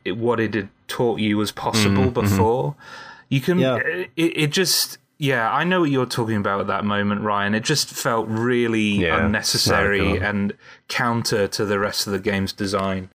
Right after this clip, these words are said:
Speaker 3: And you could pick up Princess Ruto in
Speaker 1: Yeah.
Speaker 3: Ocarina of Time,
Speaker 2: <laughs>
Speaker 3: and you could pick things up in the two D games and throw 'em about,
Speaker 2: Yeah.
Speaker 3: uh, and actually picking oth-, other links up and chucking
Speaker 2: Mm-hmm,
Speaker 3: 'em about
Speaker 2: yeah.
Speaker 3: was, was good,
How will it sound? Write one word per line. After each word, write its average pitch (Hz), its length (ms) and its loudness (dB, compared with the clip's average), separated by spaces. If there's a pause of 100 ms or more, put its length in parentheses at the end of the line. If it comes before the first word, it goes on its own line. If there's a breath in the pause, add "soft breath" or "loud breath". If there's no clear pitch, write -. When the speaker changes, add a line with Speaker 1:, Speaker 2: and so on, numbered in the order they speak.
Speaker 3:
And 170 300 2
you 113 100 2
could - 220 -2
pick 123 200 -2
up 139 260 -2
Princess 123 480 0
Ruto 127 560 2 (600)
in - 80 4
Speaker 1:
Yeah. 190 160 4
Speaker 3:
Ocarina 123 300 2
of 110 120 -4
Time, 139 460 0 (160)
Speaker 2:
<laughs> - 160 -8
Speaker 3:
and 113 340 4
you 120 80 2
could - 160 -4
pick 135 200 -2
things 117 240 2
up - 160 -2
in 120 80 2
the 113 60 2
two 131 260 0
D 120 140 2
games 120 320 2
and 110 120 0
throw 117 200 0
'em 113 100 2
about, 113 400 0 (120)
Speaker 2:
Yeah. 104 140 2
Speaker 3:
uh, 117 200 2
and 143 140 2
actually - 380 0 (180)
picking 139 300 0
oth-, 117 240 0
other 120 180 0
links 131 320 0
up 107 160 -2
and 110 120 0
chucking 117 200 0
Speaker 2:
Mm-hmm, 113 80 2
Speaker 3:
'em 101 100 4
about 131 280 2
Speaker 2:
yeah. 120 60 -2
Speaker 3:
was, 113 360 -2
was 117 240 0
good, 117 200 -2